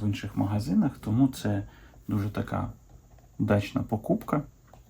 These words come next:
От, е, в принципі,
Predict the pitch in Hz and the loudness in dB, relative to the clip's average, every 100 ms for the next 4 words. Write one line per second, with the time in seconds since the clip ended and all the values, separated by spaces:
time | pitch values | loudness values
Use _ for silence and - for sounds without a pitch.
0 | - - - _ _ - - - - 123 | -20 -20 -20 _ _ -20 -16 -14 -4 0
1 | 113 113 110 - - - - - - 104 | 2 0 0 -6 -20 -20 -20 -20 -8 -2
2 | 98 95 95 - - 104 113 - - 110 | 0 0 -2 -6 -6 2 2 2 -6 -4